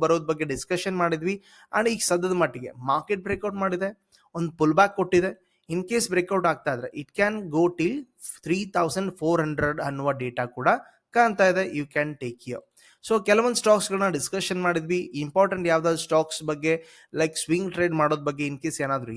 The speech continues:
ಇದ್ರೆ ನಾನೇನ್ ಮಾಡ್ತೀನಿ, Telegram ಗ್ರೂಪ್ ನಲ್ಲಿ ಅಥವಾ WhatsApp ಚಾನೆಲ್ ಅಲ್ಲಿ ಅಪ್ಡೇಟ್ ಮಾಡ್ತಾ ಇರ್ತೀನಿ. ನಿಮ್ಗೆ ಡೌಟ್ಸ್ ಇರುತ್ತೆ, ಯಾವುದೇ ಫಂಡಮೆಂಟಲ್ ಸ್ಟಾಕ್ಸ್ ನ ನೀವು ಡಿಸ್ಕಷನ್ ಮಾಡೋಣ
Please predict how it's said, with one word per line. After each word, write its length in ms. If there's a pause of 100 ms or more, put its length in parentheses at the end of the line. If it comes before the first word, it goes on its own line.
ಇದ್ರೆ 220
ನಾನೇನ್ 400
ಮಾಡ್ತೀನಿ, 460
Telegram 500
ಗ್ರೂಪ್ 280
ನಲ್ಲಿ 240
ಅಥವಾ 280
WhatsApp 340
ಚಾನೆಲ್ 240
ಅಲ್ಲಿ 200
ಅಪ್ಡೇಟ್ 340
ಮಾಡ್ತಾ 280
ಇರ್ತೀನಿ. 280 (540)
ನಿಮ್ಗೆ 360
ಡೌಟ್ಸ್ 260
ಇರುತ್ತೆ, 240
ಯಾವುದೇ 300
ಫಂಡಮೆಂಟಲ್ 640
ಸ್ಟಾಕ್ಸ್ 340
ನ 180
ನೀವು 120 (120)
ಡಿಸ್ಕಷನ್ 480
ಮಾಡೋಣ 280